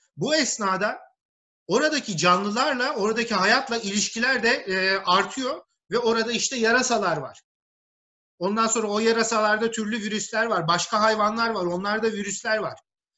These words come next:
Neticede biz o ormanları yok ettikçe oradaki hayatla ilişkilerimiz de çıkıyor ve onlar bir şekilde bize tepki olarak da geliyor. O tepkilerden bir tanesi de bu virüsler.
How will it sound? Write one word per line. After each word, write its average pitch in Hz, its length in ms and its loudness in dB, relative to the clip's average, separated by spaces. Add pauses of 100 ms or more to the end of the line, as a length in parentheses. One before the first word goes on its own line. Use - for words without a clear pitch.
(240)
Neticede 214 680 -2
biz 311 480 -4
o 226 240 2
ormanları 214 480 2
yok 226 260 -2
ettikçe 240 720 -4 (380)
oradaki 247 480 0
hayatla 220 440 0
ilişkilerimiz 214 800 -4
de 226 100 -4
çıkıyor 247 500 -4
ve 262 100 0
onlar 254 460 -2
bir 247 40 -6
şekilde 254 420 -4
bize 254 200 -4
tepki 240 300 -6
olarak 262 360 -2
da 254 40 -6
geliyor. 175 280 -2
O 180 80 -2
tepkilerden 226 640 -4
bir 240 140 -10
tanesi 214 440 -2
de 254 80 -10
bu 277 160 -8
virüsler. 247 480 -6